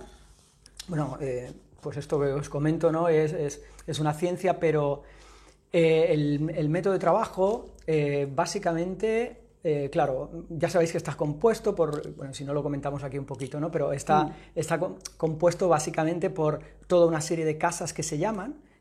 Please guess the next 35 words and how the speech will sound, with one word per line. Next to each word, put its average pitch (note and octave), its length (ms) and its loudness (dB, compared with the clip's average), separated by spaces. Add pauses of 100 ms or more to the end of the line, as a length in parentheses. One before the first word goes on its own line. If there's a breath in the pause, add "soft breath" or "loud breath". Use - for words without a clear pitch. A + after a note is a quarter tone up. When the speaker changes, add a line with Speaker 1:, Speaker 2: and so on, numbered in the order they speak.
Speaker 1:
hay D3+ 160 -2
doce, A3+ 500 -2
estas D#3 320 -4
casas D3+ 320 -4
son D3 400 0
ámbitos D3+ 480 -2
de C#3 80 -2
la C3 100 -2
vida, G3+ 400 -2 (640 soft breath)
en E3 160 0
determinados C#3 480 -4
ámbitos C3+ 320 -4
de C3+ 40 -4
la C3 120 -2
vida, F3+ 240 2
como D3 180 -4
puede C#3+ 160 -4
ser, C#3+ 180 -4
pues, D3 200 -6
la C3+ 100 -8
profesión, E3 920 4
eh, C#3 760 -4
la C#3 360 -10
familia, D#3+ 920 -2
eh, C#3 240 -6
el, D3+ 500 -12
el C#3+ 140 -8
trabajo, E3 800 4
los C#3+ 200 -6
hijos, F3 240 -6
etcétera, G3+ 460 -4 (180 loud breath)
ámbitos C#3+ 400 -4
de E3+ 80 0
la G3+ 100 2
vida, C4+ 280 -6